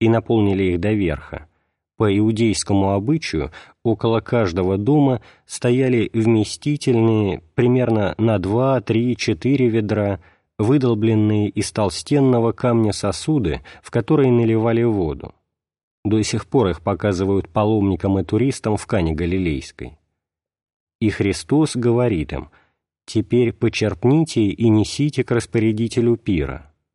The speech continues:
И понесли. Когда же распорядитель отведал воды, сделавшейся вином, а он не знал, откуда это вино,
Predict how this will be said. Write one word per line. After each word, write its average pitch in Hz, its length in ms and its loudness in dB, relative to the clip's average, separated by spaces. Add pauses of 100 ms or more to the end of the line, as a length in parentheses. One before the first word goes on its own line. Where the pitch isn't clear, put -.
(320)
И 107 80 0
понесли. 95 640 0 (360)
Когда 104 340 0
же 98 200 2
распорядитель 107 1000 0
отведал 104 600 0
воды, 101 400 0
сделавшейся 95 720 -4
вином, 95 520 -2 (380)
а 107 160 2
он 101 180 4
не 120 120 2
знал, 127 260 0
откуда 85 380 -2
это 90 240 -2
вино, 95 400 0